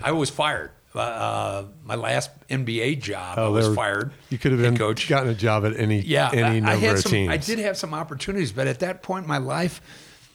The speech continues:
Speaker 1: you, you know, the good Lord leads you down paths, and my path just said, "God, I love Gold Crown. This is what I wanna do."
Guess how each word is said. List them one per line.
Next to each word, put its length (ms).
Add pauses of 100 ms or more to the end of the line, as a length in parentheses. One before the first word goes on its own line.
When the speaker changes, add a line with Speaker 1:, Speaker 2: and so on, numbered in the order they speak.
(380)
Speaker 1:
you, 120
you 200
know, 120 (460)
the 80
good 260
Lord 200
leads 280
you 140
down 340
paths, 400
and 100
my 160
path 360
just 180
said, 200 (640)
"God, 320
I 80
love 360
Gold 200
Crown. 340 (320)
This 160
is 100
what 180
I 60
wanna 240
do." 320